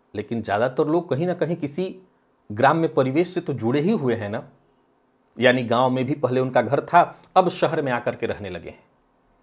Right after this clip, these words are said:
बहुत वर्षों के पश्चात आप अपने गांव जाते हैं, गांव के घर में जाते हैं, तो सबसे पहले क्या करते हैं? जाएंगे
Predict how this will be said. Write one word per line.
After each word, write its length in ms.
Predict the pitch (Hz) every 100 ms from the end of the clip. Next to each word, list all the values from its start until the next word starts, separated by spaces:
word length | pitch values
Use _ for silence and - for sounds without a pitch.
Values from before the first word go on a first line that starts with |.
| _ _ _ _
बहुत 520 | 110 123 220 202 240
वर्षों 400 | 139 165 170 -
के 120 | 247 175
पश्चात 640 | 147 - - 175 180 - - _ _ _ _ _ _ _ -
आप 300 | 160 190 190 - _ _ _ _ -
अपने 320 | 170 180 185
गांव 300 | 135 117 120
जाते 300 | 107 87 -
हैं, 160 | 85 - _ _ _ _ _ 120
गांव 240 | 127 147
के 100 | 147
घर 180 | - 151
में 100 | 170
जाते 280 | 170 165 160
हैं, 160 | 165 - _ _ _ _ -
तो 60 |
सबसे 280 | 165 208 214
पहले 240 | 208 214 196
क्या 160 | 202
करते 320 | 185 120 -
हैं? 160 | 92 - _ _ _ _ _ _ _ _
जाएंगे 480 | 113 131 143 147 127